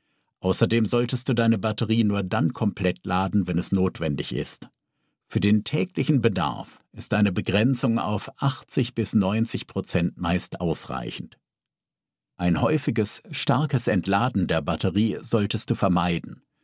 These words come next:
denn das reduziert ihre Lebensdauer.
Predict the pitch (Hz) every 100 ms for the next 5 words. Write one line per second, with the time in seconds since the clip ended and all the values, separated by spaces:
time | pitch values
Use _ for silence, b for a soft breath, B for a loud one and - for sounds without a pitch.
0 | _ - 90 82 82 - 82 87 - 123
1 | 101 - 98 98 120 - 80 - 65 55
2 | -